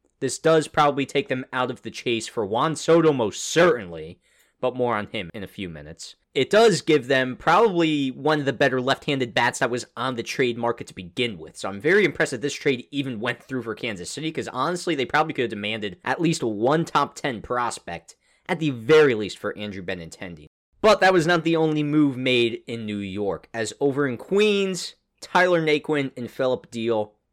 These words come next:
welcome to the New York Mets. They were exchanged for Hector Rodriguez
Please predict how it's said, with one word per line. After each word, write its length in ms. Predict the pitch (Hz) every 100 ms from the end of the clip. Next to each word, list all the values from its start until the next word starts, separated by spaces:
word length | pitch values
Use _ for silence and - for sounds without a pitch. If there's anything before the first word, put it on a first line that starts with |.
| _ _ -
welcome 320 | 107 107 107
to 140 | 104
the 80 | 90
New 160 | 92 92
York 340 | 85 80 -
Mets. 420 | 85 156 - - -
They 100 | 143
were 140 | 147
exchanged 840 | 131 - - 135 127 127 123 107 -
for 280 | - 113 101
Hector 260 | 165 160
Rodriguez 840 | 156 139 110 123 113 117 110 104